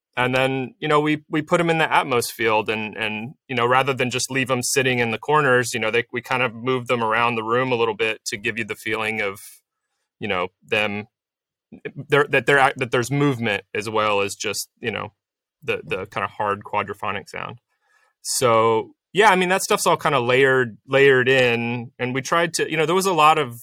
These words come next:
very detailed work by Nick and his team. And then on the stage,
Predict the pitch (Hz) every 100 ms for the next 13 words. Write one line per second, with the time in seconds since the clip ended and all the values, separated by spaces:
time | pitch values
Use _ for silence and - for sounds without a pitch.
0 | - 117 131 143 123 123 120 135 110 113
1 | 120 - _ - 113 110 107 120 127 120
2 | 113 123 - 131 123 117 120 120 113 -
3 | 123 123 120